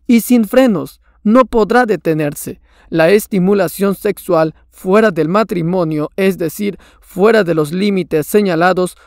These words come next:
produce varios efectos. Por ejemplo, uno, desprecio hacia la otra persona. Millares de amistades y hogares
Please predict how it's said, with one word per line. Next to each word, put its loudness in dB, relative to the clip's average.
produce 0
varios -2
efectos. -8
Por 2
ejemplo, -2
uno, 0
desprecio 0
hacia -4
la 0
otra 0
persona. -8
Millares 2
de 0
amistades 0
y -4
hogares 0